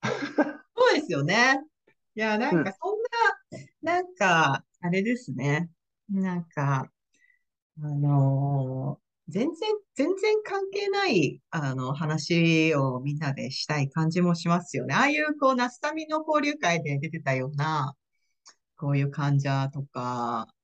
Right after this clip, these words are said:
Speaker 1: で、どういうふうにしたらいいの、よかったのかなとか、あれとかすごく、なんか熱いっていうか、なんか、
Speaker 2: うんうん。
Speaker 1: また、日本人の文化背景ならではの、あの、多分、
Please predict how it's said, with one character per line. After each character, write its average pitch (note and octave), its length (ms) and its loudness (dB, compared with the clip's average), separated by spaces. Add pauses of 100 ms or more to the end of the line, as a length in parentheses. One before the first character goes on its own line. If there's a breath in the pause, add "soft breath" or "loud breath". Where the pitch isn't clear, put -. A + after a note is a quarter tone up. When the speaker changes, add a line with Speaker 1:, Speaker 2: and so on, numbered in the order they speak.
(360)
Speaker 1:
で、 C3+ 260 0
ど C#3 120 -2
う C#3+ 80 2
い - 20 0
う D3+ 40 -4
ふ D#3 120 -10
う D3 80 -2
に C3 120 -2
し - 100 -18
た - 100 -10
ら B2+ 100 -6
い B2 60 -8
い - 60 -12
の、 - 100 -12
よ D#3 120 -8
か C#3+ 100 -2
っ C#3 80 -4
た A#2+ 100 -8
の C#3 100 -4
か B2 140 -8
な C#3+ 340 -2
と C#3+ 60 -12
か、 C3 120 -4
あ D#3 60 0
れ D4 120 2
と F#4+ 80 -8
か B3 120 0
す - 200 -4
ご G#4+ 180 0
く、 A3+ 460 2
な F3 140 2
ん - 40 -2
か C#3 120 0
熱 F3+ 300 -4
い F#3 160 -2
っ - 60 -20
て D3+ 100 -2
い C#3+ 140 2
う C#3+ 160 -4
か、 C3 440 -6 (440 loud breath)
な A3+ 140 2
ん G#3+ 120 -6
か、 B2 520 0 (100)
Speaker 2:
う E3 60 4
ん - 20 4
う C3 300 0
ん。 - 20 0
Speaker 1:
ま G#3+ 100 0
た、 A3 380 4
日 A#3 160 0
本 E4 260 2
人 E4 380 -2
の C#4+ 220 0
文 D#4 260 -6
化 D#4+ 180 0
背 D#4+ 240 0
景 A3+ 240 2
な B3 140 -2
ら D4+ 140 -2
で A3+ 140 -2
は G3 160 -2
の、 A3 500 -6 (160)
あ E3+ 180 -2
の、 D3 400 -2
多 G3 140 -4
分、 C#3+ 460 -2